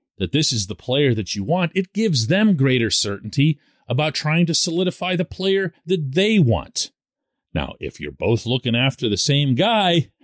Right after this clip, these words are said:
<laughs> you're gonna have a little bit of an uncomfortable conversation. Oh, and by the way, if you're in the A F C North when it comes to the Steelers,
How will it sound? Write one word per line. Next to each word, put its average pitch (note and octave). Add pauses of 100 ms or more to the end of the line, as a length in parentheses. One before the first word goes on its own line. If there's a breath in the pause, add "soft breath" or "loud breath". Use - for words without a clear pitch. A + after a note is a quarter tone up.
(120)
<laughs> -
you're G3+ (120)
gonna A3+
have A3+
a G#3
little G3+
bit F#3+
of E3+
an E3+
uncomfortable D#3+
conversation. C#3+ (280 loud breath)
Oh, C4+
and D#3+
by G3+
the D3+
way, D3+ (300 soft breath)
if D3
you're C3+
in B3
the E3
A D3+
F B2+
C A2
North E3+
when B2+
it A2
comes G2+
to G2
the F2+
Steelers, G3